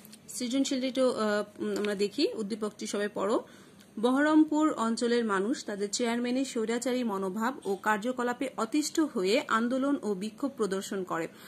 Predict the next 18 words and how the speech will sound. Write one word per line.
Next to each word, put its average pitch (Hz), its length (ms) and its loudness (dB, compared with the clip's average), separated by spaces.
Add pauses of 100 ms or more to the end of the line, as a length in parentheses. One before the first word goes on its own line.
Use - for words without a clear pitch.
(300)
তিনি 302 200 8
তার 311 180 2
কাছের 254 420 2
দুইজন, 240 340 2
আহ, 226 240 -2
দুই 247 240 0
একজন 262 300 4
ছাড়া 226 420 0
অন্যদের 254 400 2
কোনো 214 240 -2
সুযোগ 254 280 -4
সুবিধাই 269 520 0 (580)
দিতেন 220 260 2
না। 165 200 0 (240)
অন্যরা 339 300 10
তাদের 320 280 2
অধিকার 285 380 2
প্রতিষ্ঠায় 233 500 -2